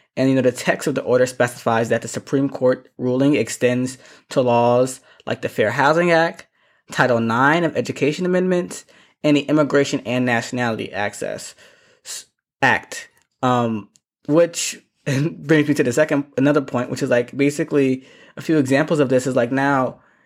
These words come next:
you know, there's equal access for trans students who use bathrooms that corresponds with their gender identity. And, you know, people with H I V seeking affirming health care, not being denied because of their status,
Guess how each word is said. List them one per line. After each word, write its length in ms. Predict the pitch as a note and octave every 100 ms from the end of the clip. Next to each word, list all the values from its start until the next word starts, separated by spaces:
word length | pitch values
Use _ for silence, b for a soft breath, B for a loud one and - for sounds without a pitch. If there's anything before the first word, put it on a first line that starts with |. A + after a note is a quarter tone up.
| b
you 80 | D3+
know, 60 | C#3+
there's 200 | C3 -
equal 260 | C#3+ E3 -
access 480 | B2+ B2 C3 A#2+ B2
for 140 | B2+
trans 400 | B2 C3+ B2+ C#3
students 540 | - B2 A#2 A2 -
who 100 | -
use 300 | B2+ B2+ B2
bathrooms 800 | B2 B2 C#3 E3 B2 A#2 A2+ A2+ b b b b
that 180 | A#2
corresponds 480 | - C#3 C#3+ B2 B2+
with 80 | C3
their 120 | C#3
gender 280 | C3 F3 F#3+
identity. 560 | A#2 A2+ G#2+ F#2+ - _ b b b -
And, 140 | B2+
you 60 | C3
know, 100 | B2
people 320 | - C#3 C#3
with 140 | B2 -
H 200 | B2 B2
I 100 | A#2
V 300 | A#2+ C#3+ C#3+
seeking 360 | C#3+ C3 B2+ -
affirming 380 | - B2 A#2
health 340 | A#2+ D#3 D#3 -
care, 300 | E3 D3+ C#3+
not 220 | C3 -
being 160 | A#2 A2+
denied 360 | B2 C3 C3+
because 440 | B2 - C#3 C#3+ D#3+
of 100 | D3+
their 140 | D#3
status, 600 | D#3 D#3 D#3 E3 E3 -